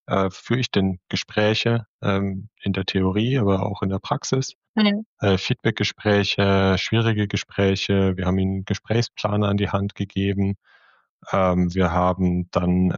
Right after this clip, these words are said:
Speaker 1: äh, weiter ge-, mit Rollenspielen gearbeitet, sodass sie auch mal schwierige Sch-, Gespräche führen mussten.
Speaker 2: Mhm.
Speaker 1: Also eine, eine bunte Mischung, wie gebe ich denn gut Feedback?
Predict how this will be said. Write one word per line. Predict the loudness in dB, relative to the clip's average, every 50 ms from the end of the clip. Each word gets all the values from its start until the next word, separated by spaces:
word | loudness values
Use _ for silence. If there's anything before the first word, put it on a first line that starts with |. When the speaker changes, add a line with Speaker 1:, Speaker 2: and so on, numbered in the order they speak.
| _ -10
Speaker 1:
äh, | -8 -6 -6 -6 -6
weiter | -4 -2 -2 0 0 -2 -4
ge-, | -4 -4 -6 -4
mit | -2 -4 -4 -2 -2
Rollenspielen | 0 0 2 0 0 -2 -4 -2 0 0 2 2
gearbeitet, | 2 2 0 0 0 0 0 0 0 0 0 -2 -4 -8 -6
sodass | -6 -4 -4 -4 -4
sie | -4 -6
auch | -6 -4
mal | -4 -4
schwierige | -4 -4 -4 -2 -2 -2 -2 -4 -6 -12
Sch-, | -12 -12 -18 -20 _ _ _ _ _ -6
Gespräche | -6 -6 -6 -8 -2 0 2 2 2 0 -2 -8
führen | -10 -8 -4 -2 -2 0 0 0 2 2
mussten. | 2 0 0 -2 -6 -6 -4 0 0 2 2 2 0 -2
Speaker 2:
Mhm. | -4 -6 -10 _ _ _ _ _ _ _ _ _ _ _ _
Speaker 1:
Also | -4 -2 0 2 2
eine, | 4 4 2 2 2
eine | 2 2 2
bunte | 0 0 0 0 2 0 0
Mischung, | 0 0 0 0 0 0 0
wie | 0 -2
gebe | -2 -2 -4
ich | -2 -2
denn | -2 -2
gut | -2 -2 -6 -6
Feedback? | -6 -8 -8 -4 0 0 2 2 0 -4 -12